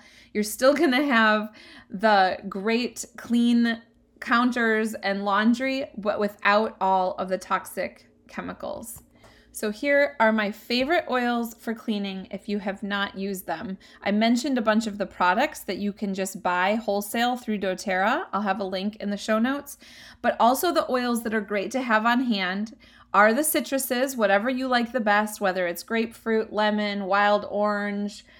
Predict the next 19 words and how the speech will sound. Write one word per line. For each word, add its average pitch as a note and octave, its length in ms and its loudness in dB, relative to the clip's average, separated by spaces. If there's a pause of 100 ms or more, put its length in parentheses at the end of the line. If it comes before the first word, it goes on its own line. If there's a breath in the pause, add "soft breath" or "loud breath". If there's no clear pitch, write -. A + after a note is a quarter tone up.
(180 loud breath)
green A#3 340 2
mandarin, G#3 1000 0
clementine. A3+ 920 0
I - 20 -6
mean, G#3 140 -4
there's G3+ 180 -4
so E4 320 0
many C4+ 220 2
citrus G#3+ 420 -4
oils, F3+ 300 0
so - 80 -6
whatever G3+ 320 2
you B3+ 180 -2
like A#3+ 220 0
the A#3 80 -6
smell G3+ 380 -2
of A3 180 2
the B3 80 -2
most. G#3+ 580 -2